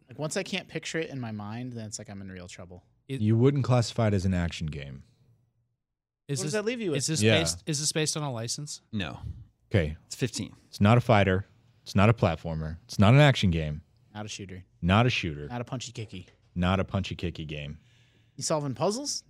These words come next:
Speaker 1: You, you going on a point and click
Speaker 3: Wha-,
Speaker 1: adventure?
Speaker 3: what do you, yeah,
Speaker 2: Yeah, it
Speaker 3: what
Speaker 2: could be adventure.
Speaker 1: You going on
Speaker 2: That's,
Speaker 1: a
Speaker 2: that's a little bit boring
Speaker 3: I
Speaker 2: for
Speaker 3: mean,
Speaker 2: me.
Speaker 3: oh,
Speaker 2: Like,
Speaker 3: God, it's like the
Speaker 2: for
Speaker 3: game of the year meeting all over again. Is it an action game or an action adventure <laughs> game?
Speaker 2: But, but an action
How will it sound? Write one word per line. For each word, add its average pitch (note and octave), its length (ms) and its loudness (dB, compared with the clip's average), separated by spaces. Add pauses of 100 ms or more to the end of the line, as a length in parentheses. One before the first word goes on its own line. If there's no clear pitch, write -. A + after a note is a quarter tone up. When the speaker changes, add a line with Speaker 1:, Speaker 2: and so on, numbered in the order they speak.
Speaker 1:
You, C3+ 200 -8
you C#3 260 -8
going D#3 220 -6
on D#3 100 -4
a C3+ 40 -6
point E3+ 180 -8
and C#3+ 80 -12
click E3 120 -4
Speaker 3:
Wha-, F3+ 60 -2
Speaker 1:
adventure? E3+ 280 -4
Speaker 3:
what G#3 80 -2
do A3+ 60 -2
you, A3+ 120 0
yeah, A3 260 -2
Speaker 2:
Yeah, B2 160 -4
it B2+ 60 -10
Speaker 3:
what D#3 80 -4
Speaker 2:
could B2+ 100 -6
be B2 100 -8
adventure. G#2 580 -10 (840)
Speaker 1:
You B2 60 -20
going B2+ 160 -10
on B2+ 60 -6
Speaker 2:
That's, F#3+ 160 -6
Speaker 1:
a B2 60 -12
Speaker 2:
that's G#3+ 220 -4
a B3+ 40 -6
little A#3 160 -6
bit E3+ 160 -6
boring C3+ 320 -6
Speaker 3:
I C#3+ 80 -2
Speaker 2:
for F#3+ 40 6
Speaker 3:
mean, G3+ 300 8
Speaker 2:
me. - 60 -6
Speaker 3:
oh, C3+ 200 0
Speaker 2:
Like, A#2+ 80 0
Speaker 3:
God, B2 240 0
it's A2 180 -4
like B2+ 140 0
the A#2+ 80 -2
Speaker 2:
for G#2+ 60 -2
Speaker 3:
game A2 160 0
of G#2+ 60 0
the G#2 80 -2
year G2+ 160 -2
meeting G2 300 -4
all F#2+ 160 -6
over F#2 180 -6
again. F2+ 260 -6
Is F2+ 140 -8
it G2+ 80 -2
an G2 60 -4
action G2 300 -4
game F#2+ 200 -2
or F#2 40 -4
an F2+ 60 -4
action F#2 280 -6
adventure F#2 320 -6
<laughs> - 20 -4
game? G2 160 0
Speaker 2:
But, C#3 200 4
but F#3+ 100 2
an F3+ 100 0
action G3+ 440 -6